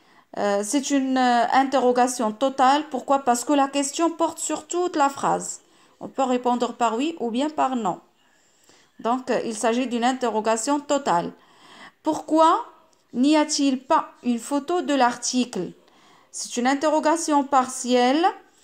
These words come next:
parce que la question porte sur une partie de la phrase. Pourquoi ? Donc, on doit répondre à cette question, hein. Pourquoi ? Donc, connais-tu toutes les paroles ?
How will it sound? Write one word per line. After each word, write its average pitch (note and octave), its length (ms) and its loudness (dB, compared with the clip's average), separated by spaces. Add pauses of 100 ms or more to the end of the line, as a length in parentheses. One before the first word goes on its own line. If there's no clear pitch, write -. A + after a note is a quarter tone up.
(320)
parce B3 260 2
que D4+ 340 0
la A#3+ 260 4
question E4+ 480 0
porte E4 320 -2
sur C4+ 200 -4
une C4 140 -2
partie D4+ 320 -4
de C#4 100 0
la B3+ 140 4
phrase. B3 560 0
Pourquoi ? E4 720 0 (400)
Donc, A3+ 280 -6
on A3+ 100 -2
doit A#3 340 2 (240)
répondre B3 600 0
à B3 80 2
cette C#4 480 -6 (400)
question, C4 520 -4
hein. G3+ 160 -2 (120)
Pourquoi ? D4+ 560 -2 (840)
Donc, G3+ 240 -4
connais-tu F4 560 2
toutes E4 240 0
les C#4+ 140 4
paroles ? C4 580 4